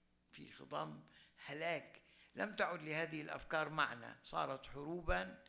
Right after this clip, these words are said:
يشنها علينا الآخرون ونهلك فيها نحن. الآن أختم بذلك،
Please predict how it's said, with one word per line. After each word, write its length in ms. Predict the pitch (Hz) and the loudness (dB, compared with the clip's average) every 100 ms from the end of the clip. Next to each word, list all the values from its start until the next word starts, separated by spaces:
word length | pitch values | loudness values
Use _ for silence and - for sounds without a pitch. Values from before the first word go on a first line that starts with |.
| - - - | -20 -20 -8
يشنها 480 | 135 131 170 151 143 | -2 0 0 -2 4
علينا 380 | 139 151 151 139 | 4 4 0 0
الآخرون 720 | 143 143 - 143 160 180 180 | 0 -2 -2 -2 0 0 0
ونهلك 540 | 170 156 139 131 139 | 2 2 0 -6 -6
فيها 340 | 131 147 123 | -6 -4 -4
نحن. 200 | 131 131 - - - | -4 -8 -12 -16 -4
الآن 500 | 156 175 180 170 170 165 - - _ - - | -2 2 4 4 0 -6 -18 -20 _ -16 -6
أختم 400 | - - 139 131 | -6 -4 -6 -4
بذلك، 360 | 127 123 123 120 | -4 -4 -4 -16